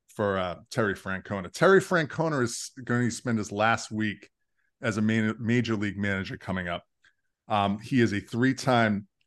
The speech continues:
M L B Manager of the Year award winner. He's won one thousand nine hundred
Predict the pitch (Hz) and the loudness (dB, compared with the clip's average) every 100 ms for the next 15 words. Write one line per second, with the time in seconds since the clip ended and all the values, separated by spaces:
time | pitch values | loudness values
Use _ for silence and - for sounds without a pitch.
0 | _ _ - 117 117 104 113 107 107 104 | _ _ 0 4 4 4 2 4 2 0
1 | 92 95 95 95 95 92 92 85 82 80 | -4 -6 -2 -2 -2 -4 -4 -6 -10 -10
2 | - _ _ _ _ _ 131 117 110 117 | -16 _ _ _ _ _ 2 2 4 4
3 | 123 123 117 117 110 131 147 139 131 131 | 6 4 0 -4 2 2 4 2 4 2
4 | 117 110 113 123 110 117 | 0 0 0 -2 -2 -4